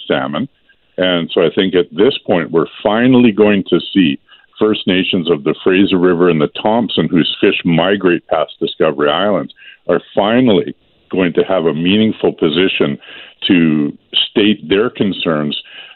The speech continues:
about their Aboriginal rights and food security in relationship to the impacts of fish farms, which has not happened before.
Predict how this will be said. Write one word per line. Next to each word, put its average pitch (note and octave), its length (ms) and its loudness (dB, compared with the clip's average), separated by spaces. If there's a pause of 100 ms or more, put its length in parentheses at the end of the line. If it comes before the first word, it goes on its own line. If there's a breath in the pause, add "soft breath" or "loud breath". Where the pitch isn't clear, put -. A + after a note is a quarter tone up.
about D#2+ 400 0
their G#2+ 280 4
Aboriginal E2+ 600 -4
rights D2+ 260 -2
and D#2 180 -8
food E2 240 2
security D#2+ 540 -2
in A2+ 240 2
relationship F2 640 0
to D#2 100 -8
the D#2 120 2
impacts D2+ 480 -2
of - 100 -20
fish D#2+ 220 2
farms, C2+ 260 -6
which A2 160 -2
has A2+ 120 2
not A#2+ 220 0
happened - 380 -6
before. - 300 -14